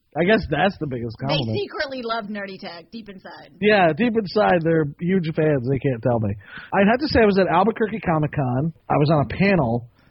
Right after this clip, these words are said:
Speaker 1: with Rob Morgan, who plays a deputy, and Pruitt Taylor Vince, who I love from Identity and a bunch of other movies. And I'm, I'm sitting, uh, I'm sitting on the end, and it's Rob, and then it's Pruitt. And there's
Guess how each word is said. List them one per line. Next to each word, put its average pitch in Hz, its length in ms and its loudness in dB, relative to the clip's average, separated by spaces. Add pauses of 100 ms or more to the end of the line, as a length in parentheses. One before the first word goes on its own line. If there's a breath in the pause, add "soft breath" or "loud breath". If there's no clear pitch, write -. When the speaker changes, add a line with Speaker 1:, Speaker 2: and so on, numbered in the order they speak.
(100)
Speaker 1:
with 139 320 4
Rob 143 300 4
Morgan, 147 600 2
who - 60 -12
plays 123 240 0
a 110 80 -2
deputy, 107 500 0 (220)
and 139 160 2
Pruitt 175 240 4
Taylor 143 260 4
Vince, 147 400 0 (480 soft breath)
who 151 200 6
I 135 160 2
love 143 320 4
from 147 120 0
Identity 139 680 4 (240 loud breath)
and 135 120 4
a 131 40 4
bunch 143 160 4 (100)
of 120 80 0
other 147 140 2
movies. 110 320 0 (460 loud breath)
And 156 200 4
I'm, 151 280 0
I'm 139 140 0 (200)
sitting, 196 420 4 (220)
uh, 139 300 2
I'm 143 60 0
sitting 226 220 0
on 208 100 6
the 190 120 4
end, 165 360 2 (260 soft breath)
and 139 160 0
it's 135 160 0
Rob, 165 420 4
and 143 80 -2
then 139 180 -2
it's 113 120 -8 (120)
Pruitt. 95 300 -4 (200)
And 156 380 4
there's 156 160 0